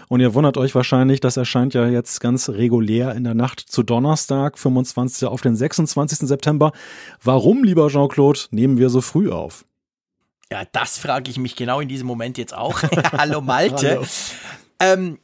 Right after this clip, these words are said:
Speaker 2: ja, es gibt ja letztendlich zwei Gründe, wovon nur einer so richtig wichtig ist natürlich. D-,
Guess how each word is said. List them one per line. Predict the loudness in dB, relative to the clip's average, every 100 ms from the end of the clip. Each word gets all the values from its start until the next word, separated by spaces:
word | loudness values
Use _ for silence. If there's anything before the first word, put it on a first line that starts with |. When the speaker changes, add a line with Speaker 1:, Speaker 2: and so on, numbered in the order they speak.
| _
Speaker 2:
ja, | -4 -2 -2
es | -4
gibt | -4 0
ja | 0
letztendlich | 0 -2 -4 -6 -6
zwei | -4 -2 -2
Gründe, | 0 0 0 -2
wovon | -2 -4
nur | -2 0
einer | 0 0 -2
so | -2
richtig | -6 -8 -4
wichtig | -4 -4 -8 -6
ist | -4
natürlich. | -4 -2 0 0 -4 -10 -14 -14 -16 _
D-, | -4